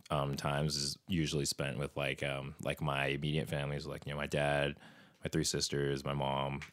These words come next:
um, and then, uh, usually my mom's side of the family, because it's so small and, like, she doesn't really have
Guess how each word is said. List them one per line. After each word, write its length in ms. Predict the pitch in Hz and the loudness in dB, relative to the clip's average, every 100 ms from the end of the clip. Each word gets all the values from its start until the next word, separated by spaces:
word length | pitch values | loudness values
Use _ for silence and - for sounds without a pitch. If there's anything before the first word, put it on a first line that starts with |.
| - | -2
um, 220 | 71 69 | 0 0
and 140 | 76 | 0
then, 380 | 73 69 69 69 - - _ - - | 0 0 -2 -6 -12 -20 _ -18 -2
uh, 420 | 73 69 69 69 85 - - 80 | 2 2 2 -2 -4 -12 -8 -4
usually 260 | 80 78 76 | 0 2 2
my 100 | 67 | 0
mom's 320 | 67 67 82 | 0 2 4
side 120 | 87 | 6
of 40 | 85 | 4
the 80 | 85 | 6
family, 220 | 87 87 | 6 6
because 200 | 78 78 | 4 0
it's 80 | - | 0
so 120 | 69 | 2
small 680 | - - 69 67 73 82 - | 2 4 2 2 2 -2 -4
and, 280 | 80 71 69 | 0 0 0
like, 180 | 71 69 | -2 -4
she 160 | - 82 | -2 2
doesn't 200 | 78 80 | 2 4
really 160 | 82 | 2
have 460 | 71 - 67 65 71 | 0 -2 0 0 -2